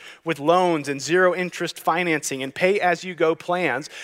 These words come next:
It is very possible for you to walk to the newest car lot, for you to walk into your favorite big box store and walk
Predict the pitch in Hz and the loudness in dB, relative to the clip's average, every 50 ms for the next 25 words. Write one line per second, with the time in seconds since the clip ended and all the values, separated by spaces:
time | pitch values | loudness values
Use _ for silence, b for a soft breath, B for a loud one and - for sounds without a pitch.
0 | B B B 180 202 233 - - 190 214 233 233 202 160 135 143 151 - 143 131 | B B B 2 2 2 2 0 0 2 4 4 6 4 4 2 -2 -6 -2 0
1 | 180 202 233 240 220 - - - 220 240 233 - - 147 139 143 156 - - 139 | 2 4 4 4 2 0 0 4 4 4 4 2 -2 -2 0 0 0 0 -2 -4
2 | 147 196 214 196 160 170 190 202 196 - - - - 156 143 139 165 202 226 214 | -2 0 0 2 4 4 2 2 2 -4 -10 -12 -8 -6 -4 -4 -2 -2 -2 -2
3 | 202 - - - - - 208 196 202 208 190 185 185 185 190 - - - 180 165 | -4 -6 -10 -8 -2 2 4 4 4 4 4 2 2 0 0 -2 -6 -8 -6 -4
4 | 143 135 147 185 190 180 - - 175 170 156 - 165 165 151 139 - - 190 190 | -2 0 2 2 2 2 -2 -6 -12 -10 -10 -10 -8 -6 -8 -6 -4 -2 0 0
5 | 202 180 190 202 202 - B B B B B B - 180 190 190 165 170 156 139 | 0 2 0 -2 -2 -2 B B B B B B 4 4 4 4 6 4 2 2
6 | - - - - 165 156 165 - - 147 131 131 135 151 190 220 226 247 - | 2 -4 -6 -2 -2 0 0 0 -2 -4 -4 -4 -2 0 0 2 2 0 -2